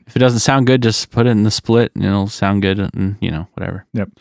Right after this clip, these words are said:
Speaker 1: Uh, I guess that's my what's new. Uh, what is new with you besides just the stuff that w-, I did for you?
Speaker 2: Um, let's see.
Speaker 1: Asshole.
Speaker 2: Um,
Speaker 1: <laughs>
Speaker 2: <laughs> I was,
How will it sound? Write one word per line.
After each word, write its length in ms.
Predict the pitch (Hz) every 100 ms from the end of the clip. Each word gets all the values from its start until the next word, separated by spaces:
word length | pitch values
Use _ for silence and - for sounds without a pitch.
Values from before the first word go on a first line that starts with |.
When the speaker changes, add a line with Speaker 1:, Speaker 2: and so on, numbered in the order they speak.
| _ _ _ -
Speaker 1:
Uh, 160 | 123
I 80 | -
guess 180 | 151 175
that's 160 | 175 -
my 160 | 139
what's 300 | 156 107 -
new. 280 | 110 107 107
Uh, 340 | 104 104 101
what 260 | 82 117 127
is 140 | 110
new 180 | 117 120
with 220 | 113 -
you 160 | 117 123
besides 500 | 104 - 110 104 107
just 220 | 104 -
the 80 | -
stuff 300 | - 104 -
that 80 | 101
w-, 160 | - - -
I 140 | 107
did 260 | 101 90 -
for 140 | 87
you? 200 | 82 82 - _ -
Speaker 2:
Um, 520 | 165 175 180 175 175
let's 180 | 185 -
see. 80 | 139
Speaker 1:
Asshole. 440 | 85 - 95 95
Speaker 2:
Um, 600 | 135 147 151 156 156 151 147
Speaker 1:
<laughs> 640 | 127 - 131 180 151 -
Speaker 2:
<laughs> 300 | - 165 -
I 180 | 160 190
was, 480 | 202 190 170 -